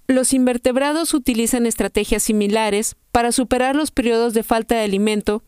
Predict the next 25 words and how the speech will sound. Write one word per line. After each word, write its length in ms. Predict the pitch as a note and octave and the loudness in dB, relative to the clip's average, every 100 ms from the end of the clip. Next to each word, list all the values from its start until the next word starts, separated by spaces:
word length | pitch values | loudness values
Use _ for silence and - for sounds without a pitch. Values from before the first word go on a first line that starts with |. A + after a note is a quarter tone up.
| - | -2
y 80 | B3 | 2
muchos 380 | B3+ D4 D4+ A#3 | 2 2 0 0
de 80 | |
estos 260 | A3+ - A3 | -2 -2 -2
animales, 640 | F#3+ F#3 G3+ G#3 F#3+ F#3 - | -2 0 0 0 0 -2 -2
incluyendo 560 | G#3+ - A3 A3 A#3+ A#3 | -2 0 0 2 2 2
insectos, 600 | G3 G#3+ F#3+ G3 G3+ - _ - | 0 -2 -2 -4 -4 -8 _ -2
han 140 | B3 | 0
evolucionado 720 | C#4 D4 C4 A#3 G#3 G#3 G#3+ | 2 2 0 0 0 0 -2
para 240 | G#3+ G#3 G3 | -2 -2 0
sobrevivir 640 | G#3+ F3 F#3+ F#3+ A3 A3+ | -2 0 0 0 0 0
durante 380 | A3+ G#3 F#3 F#3+ | 0 -2 -2 0
meses 500 | G3+ A3+ A#3 A3+ - - | 0 0 -2 -4 -6 -4
o 100 | G#3+ | 0
incluso 480 | A3 A3+ B3+ - A#3 | 0 0 0 2 0
años 300 | A3 A3 G3+ | 2 -2 -2
sin 160 | G3+ | -4
comida. 480 | E3+ F3+ F3+ E3 - _ _ | -2 -2 -2 -2 -6 _ _
Otros 380 | B3 B3 D4 B3+ | -2 0 0 2
migran, 500 | A#3+ B3+ G3 E3+ F3 _ - | 0 2 0 -2 -6 _ -2
pero 220 | A3+ A3+ | 0 2
su 100 | B3 | 0
capacidad 640 | B3 A#3 A3+ A3+ A#3 A#3 | 0 0 0 0 0 2
de 80 | C4 | 0
volar 460 | A3+ G3+ F#3+ F#3+ | 0 0 0 -2